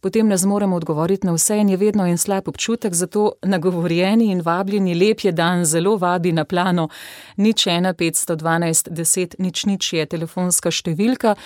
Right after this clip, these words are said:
lahko pa, da ohranite anonimnost, tudi sicer jo lahko pokličete, Miha bo povzel vaše vprašanje, pa napišete prek elektronskega naslova za pika zivljenje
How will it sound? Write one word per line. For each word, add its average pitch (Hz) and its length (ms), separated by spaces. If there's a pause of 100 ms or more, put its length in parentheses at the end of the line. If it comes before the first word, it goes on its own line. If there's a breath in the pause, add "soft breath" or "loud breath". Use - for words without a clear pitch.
(200 loud breath)
lahko 190 320
pa, 220 200
da 175 120
ohranite 190 500
anonimnost, 180 640
tudi 185 160
sicer 185 420
jo 196 80
lahko 165 280
pokličete, 170 640
Miha 170 280
bo 160 100
povzel 160 340
vaše 160 300
vprašanje, 170 580 (280 loud breath)
pa 170 100
napišete 233 520
prek 208 240
elektronskega 185 760
naslova 170 520 (320 loud breath)
za 196 460
pika 208 420
zivljenje 170 760